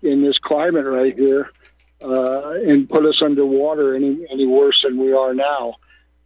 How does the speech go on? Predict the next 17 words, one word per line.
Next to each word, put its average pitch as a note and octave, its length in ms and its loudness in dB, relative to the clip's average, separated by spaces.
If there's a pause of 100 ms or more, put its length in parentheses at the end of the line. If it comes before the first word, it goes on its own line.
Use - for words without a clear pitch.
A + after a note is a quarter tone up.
(120)
And, B2+ 460 0
uh, C3 440 -2 (120)
there's C#3+ 480 2
J D#3+ 240 2
P E3 160 -2
Morgan, D#3+ 680 0
there's, C3+ 440 0
uh, C3 520 -2 (580)
I C3+ 120 0
even D3+ 220 2
think D3+ 180 0
Goldman D3+ 420 0
Sachs D3+ 420 -2
is B2 160 -8
with C#3 160 0
the C#3 80 -2
Fed, C3 400 0